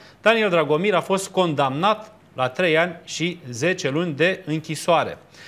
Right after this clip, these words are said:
Fostul colonel S R I Daniel Dragomir, condamnat astăzi la trei ani și zece luni de închisoare cu executare, a fost căutat de polițiști la mai multe adrese pentru punerea în executare a mandatului, însă nu a fost găsit și vor fi făcute demersuri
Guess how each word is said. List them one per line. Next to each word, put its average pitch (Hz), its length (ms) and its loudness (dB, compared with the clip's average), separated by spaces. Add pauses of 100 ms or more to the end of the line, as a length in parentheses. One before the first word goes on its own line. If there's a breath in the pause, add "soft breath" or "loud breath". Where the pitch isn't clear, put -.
(240 loud breath)
Fostul 247 400 4
colonel 180 360 2
S - 100 -4
R 156 160 4
I 160 120 2
Daniel 147 320 2
Dragomir, 139 500 0
condamnat 165 680 2
astăzi 170 500 0
la 131 80 0
trei 190 200 0
ani 185 100 0
și 156 160 -4
zece 160 320 0
luni 151 240 0
de 123 60 -6
închisoare 131 500 0
cu 135 100 -4
executare, 151 800 0 (240 loud breath)
a 185 100 4
fost 254 280 2
căutat 202 320 4
de 185 100 2
polițiști 175 500 0
la 185 80 6
mai 175 180 2
multe 208 300 0
adrese 196 460 2
pentru 160 340 0
punerea 208 360 0
în 190 60 2
executare 175 600 0
a 196 60 2
mandatului, 196 760 2 (320 loud breath)
însă 214 500 2
nu 185 140 2
a 247 100 6
fost 220 320 4
găsit 156 440 0
și 233 280 -4
vor 175 160 2
fi 220 140 -6
făcute 208 440 0
demersuri 196 800 0